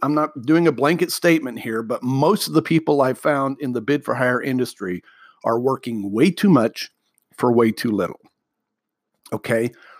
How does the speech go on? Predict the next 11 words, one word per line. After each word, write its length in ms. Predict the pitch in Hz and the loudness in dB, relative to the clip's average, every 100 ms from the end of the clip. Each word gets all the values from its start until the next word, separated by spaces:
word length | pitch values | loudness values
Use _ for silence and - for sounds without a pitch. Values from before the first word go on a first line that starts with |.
| _ | _
If 180 | 113 107 | -10 0
you're 160 | 165 | 2
writing 560 | 196 170 160 156 156 151 _ _ - | 4 4 2 2 2 0 _ _ -2
thousand-word 760 | 139 160 147 151 139 151 143 | 2 2 2 2 4 4 4
articles 580 | 127 135 139 135 135 131 | 2 2 0 0 -2 -4
for 140 | - 131 | -6 -6
ten 260 | - 131 | -4 -4
dollars, 600 | 127 120 113 107 113 - _ _ _ _ _ _ _ _ _ | 0 0 0 -4 -8 -12 _ _ _ _ _ _ _ _ _
you 160 | 127 139 | -10 -8
shouldn't 420 | - 170 151 - | 0 2 2 -2
be. 160 | - | -8